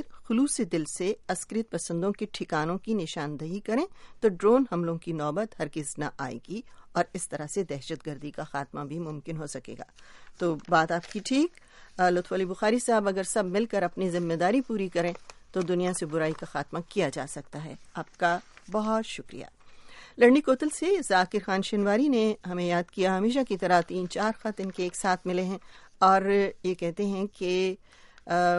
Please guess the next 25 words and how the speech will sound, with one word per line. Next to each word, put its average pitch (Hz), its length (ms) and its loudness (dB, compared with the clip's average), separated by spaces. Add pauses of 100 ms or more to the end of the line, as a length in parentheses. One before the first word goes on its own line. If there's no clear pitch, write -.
(160)
آپ 175 280 0
نے 175 160 2
دہشت 175 420 0
گردی 170 240 0
کے 170 160 -2
بارے 165 280 2
میں 160 100 -2
جو 160 180 -2
موضوع 160 420 -4
دیا 202 240 2
تھا، 175 240 -6 (800)
آپ 170 340 -2 (1200)
کو 170 360 0 (340)
اس - 160 -6
حوالے 165 240 2
سے 170 140 -6
میں 170 80 -2
صرف 165 220 -6
اتنا 160 240 -4
کہوں 165 280 -4
گا 160 100 0
کہ 165 140 -6
دہشت 160 440 -4
گردی 160 240 -2
نہ 160 80 -2